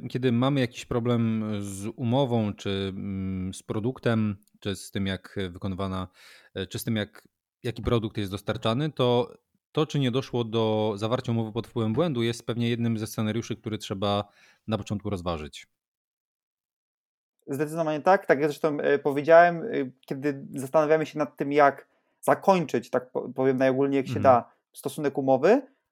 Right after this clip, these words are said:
Speaker 2: to w-, wady oświadczenia woli, w tym błąd, który jest bardzo popularny i jakby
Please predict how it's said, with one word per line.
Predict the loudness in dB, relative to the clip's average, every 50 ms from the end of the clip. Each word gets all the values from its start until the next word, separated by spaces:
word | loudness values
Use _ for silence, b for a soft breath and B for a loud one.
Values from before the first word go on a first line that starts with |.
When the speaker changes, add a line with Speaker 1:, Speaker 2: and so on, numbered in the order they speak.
| _ _ _
Speaker 2:
to | 2 2
w-, | 2 0 -8 -12 -12 -12 -14 -16 -18 -20 -20 _
wady | 6 8 8 8 10 6
oświadczenia | 4 4 4 0 0 0 -4 -4 -2 0
woli, | 4 4 4 2 2
w | -2
tym | -2 -2 0 2
błąd, | 4 8 8 8 8 6 0
który | -2 -2 -2
jest | 0 2
bardzo | 2 0 2 2 -2
popularny | -4 -6 _ _ 4 6 6 6 6 2 0 0 0
i | 0 -2 -2 -2
jakby | -4 -4 -4 -6 -8